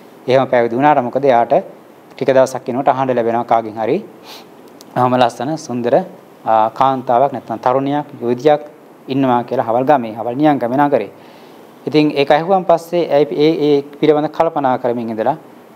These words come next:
කාමච්ඡන්දය ඇති වෙලා තමන්ගේ කෙලෙස් සංතානය වැඩිලා සිවුර හැර යනවා. නැත්නම් ශික්ෂා ප්‍රත්‍යක්ෂායන කරලා කිහි වෙනවා.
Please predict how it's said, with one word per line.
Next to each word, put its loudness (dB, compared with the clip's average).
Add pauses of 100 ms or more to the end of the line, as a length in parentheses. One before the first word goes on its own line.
(140)
කාමච්ඡන්දය -2
ඇති -4
වෙලා -2 (460)
තමන්ගේ -2
කෙලෙස් 0
සංතානය 0
වැඩිලා 0 (800)
සිවුර 2
හැර 2
යනවා. 4
නැත්නම් -4
ශික්ෂා -2
ප්‍රත්‍යක්ෂායන -4
කරලා 0
කිහි -4
වෙනවා. -2